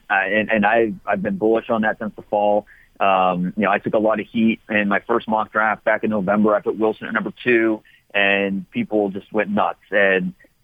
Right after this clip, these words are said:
uh, but, I mean, here we are. I think it's become the, you know, accepted as that's what's going to happen. And I think he's just an easy player to like when you, you watch the o-, off-platform throws,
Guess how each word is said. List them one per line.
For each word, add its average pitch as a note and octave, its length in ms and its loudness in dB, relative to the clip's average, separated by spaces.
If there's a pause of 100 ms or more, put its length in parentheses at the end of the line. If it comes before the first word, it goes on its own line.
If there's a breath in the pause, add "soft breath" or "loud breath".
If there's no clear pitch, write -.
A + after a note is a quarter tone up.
uh, G2+ 400 4
but, A#2 240 0
I A#2 40 0
mean, A2 100 0
here B2 140 2
we B2+ 120 2
are. A#2 240 2
I G#2+ 60 -2
think G#2+ 160 -10
it's G#2 160 -14
become A2 280 -4
the, G2+ 280 -4
you A2 60 -6
know, G2 140 -2
accepted G2 540 -4
as F#2+ 220 0
that's G2 180 -2
what's G#2+ 140 -6
going G#2 220 -8
to F#2+ 40 -6
happen. G#2 460 -2 (400)
And A#2 240 0
I B2 80 2
think D3 240 0
he's C#3+ 180 -2
just F3 160 -4
an C#3 100 -4
easy D#3 280 0
player C3+ 300 0
to B2+ 60 2
like A2 320 0
when G#2+ 140 -10
you, G#2 240 -8
you A2 320 -10
watch A#2 300 -2
the A2 100 -2
o-, A#2 180 0
off-platform A#2 680 -2
throws, A2 440 2